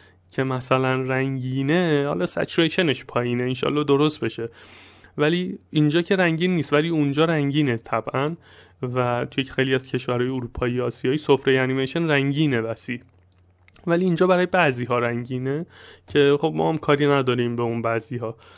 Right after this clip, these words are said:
اه، نکته اینه که بدونین که پشت این سفرهٔ رنگین چه کسایی بودن دیگه. آره، شیر بکنید مطلب رو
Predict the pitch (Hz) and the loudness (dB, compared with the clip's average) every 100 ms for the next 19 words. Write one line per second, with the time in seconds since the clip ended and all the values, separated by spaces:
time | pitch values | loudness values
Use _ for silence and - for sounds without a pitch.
0 | - _ 135 131 131 147 156 - 220 226 | -20 _ 0 2 2 0 -2 0 0 0
1 | 214 220 214 214 202 - 156 185 208 208 | 0 4 4 4 0 -6 -2 0 2 0
2 | 208 - 196 196 185 - 175 170 175 165 | -2 -2 -2 -2 -2 -2 -2 -2 -2 -2
3 | - 165 165 165 165 165 180 196 208 208 | 0 0 0 -2 -2 -4 -4 -2 -2 -4
4 | - - - _ - 208 196 170 165 156 | -8 -18 -20 _ -8 -4 -4 -2 0 2
5 | 151 151 151 143 147 143 147 143 147 151 | 0 0 2 2 0 -2 -4 -2 0 -2
6 | 151 - 156 147 143 143 - _ - - | -6 -6 -2 2 2 0 -6 _ -20 -20
7 | - 151 - 214 190 170 170 160 156 151 | -6 -4 2 2 2 -2 0 0 0 -2
8 | - 151 147 147 143 143 | 0 -2 0 2 2 2